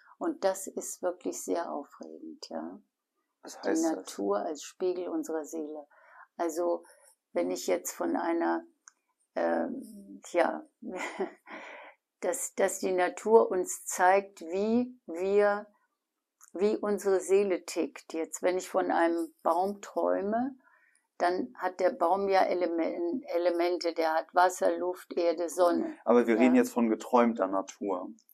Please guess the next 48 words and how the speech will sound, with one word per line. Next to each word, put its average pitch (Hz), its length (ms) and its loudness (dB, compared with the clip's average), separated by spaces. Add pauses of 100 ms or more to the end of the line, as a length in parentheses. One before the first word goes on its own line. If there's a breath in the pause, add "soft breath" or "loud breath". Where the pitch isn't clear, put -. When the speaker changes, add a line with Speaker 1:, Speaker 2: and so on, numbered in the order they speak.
(440)
Speaker 2:
Oder 104 240 4
reden 104 260 0
wir 101 160 2
von, 101 440 -2
ich 107 120 -6
guck 107 240 -6
raus 101 280 4
und 101 140 -4
sehe, 101 240 2
da 95 120 -2
vorne 180 160 2
ist 175 40 4
Speaker 1:
Nein, 175 220 4
Speaker 2:
ein - 40 2
Speaker 1:
nein, - 100 4
Speaker 2:
Baum? 98 160 4
Speaker 1:
nein, - 180 -2
Speaker 2:
Nein. 90 120 -6
Speaker 1:
von 82 200 -2
geträumten 185 760 2
Bildern, 160 600 2
ja. 156 100 0
Speaker 2:
Ja, - 220 2
Speaker 1:
Also - 260 -6
die, 85 320 0
Speaker 2:
okay. - 80 -10 (480 loud breath)
Speaker 1:
und 170 240 0
dann, 190 460 2
äh, 170 100 2
muss 180 240 -2
ich 190 140 -4
mich 180 200 -2
fragen, 170 480 2 (300 loud breath)
was, 185 380 4
äh, 175 340 4
hat 180 180 -2
das 180 200 4
jetzt 180 240 -2
mit - 200 0
mir 180 220 0
zu 185 160 -4
tun? 180 340 -2
Wo 180 200 4
ist 190 180 -2
jetzt, - 380 -4
äh, 175 300 -4 (100)
nicht, 190 440 -6
also 170 380 -2